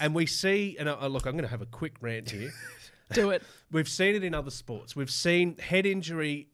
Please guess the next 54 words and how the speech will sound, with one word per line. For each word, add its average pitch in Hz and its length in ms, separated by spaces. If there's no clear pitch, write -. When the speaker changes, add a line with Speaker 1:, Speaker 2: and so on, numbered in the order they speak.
Speaker 1:
issues 156 520
at 135 180
the 127 60
s-, - 200
at 131 140
the 120 60
s-, - 160
elite 135 380
level 131 460
affect 143 440
participation 135 720
and 120 140
things 120 200
like 117 180
that 117 120
at 117 60
the 120 80
junior 226 280
level 123 200
because 127 240
parents 220 320
go, 202 80
"You 185 180
know 359 220
what? 117 360
I 220 100
don't 330 180
want 226 180
little 185 200
Tommy 135 340
or 117 120
Tammy 117 340
to 117 140
be 117 100
right, 113 280
to - 60
be 123 120
doing 131 360
this 113 380
and 135 140
putting 135 220
themselves 120 440
at 123 120
risk 120 260
and 123 80
not 117 140
being 117 240
cared 110 260
for, 80 160
not 117 140
having 110 220
duty 104 240
of 98 80
care 101 300